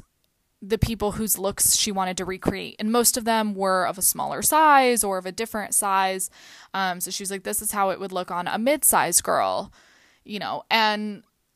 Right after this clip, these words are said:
I thought that was really strategic. And that's one way that you can also hop on trends as a creator. You don't have to use a trending sound. You don't have to use a trending filter. You don't have to blend into a sea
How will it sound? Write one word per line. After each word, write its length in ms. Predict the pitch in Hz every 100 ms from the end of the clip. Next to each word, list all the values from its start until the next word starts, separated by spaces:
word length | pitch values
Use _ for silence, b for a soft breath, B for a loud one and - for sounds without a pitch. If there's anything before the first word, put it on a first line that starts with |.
| _ _ 247
I 160 | 269
thought 140 | 302 320
that 120 | 349
was 160 | 302
really 220 | 196 165 202
strategic. 520 | 196 196 156 131 -
And 140 | 254
that's 180 | 285 285
one 160 | 285 254
way 160 | 226
that 100 | 208
you 100 | 208
can 100 | 214
also 320 | 226 247 254
hop 260 | 226 185 -
on 140 | 185
trends 380 | 185 202 190 190
as 100 | 190
a 60 | 196
creator. 360 | - 196 196
You 100 | 202
don't 160 | 202 208
have 100 | 220
to 80 | 226
use 100 | 220
a 60 |
trending 280 | 226 226 240
sound. 360 | 240 185 180 185
You 40 |
don't 140 | 185 190
have 120 | 202
to 60 |
use 120 | 208 202
a 40 |
trending 280 | 220 202 214
filter. 340 | 175 170 180
You 120 | 180
don't 120 | 185 208
have 120 | 202
to 60 |
blend 420 | 185 185 175 196 -
into 340 | 202 196 214
a 180 | 202 196
sea 480 | - 208 190 190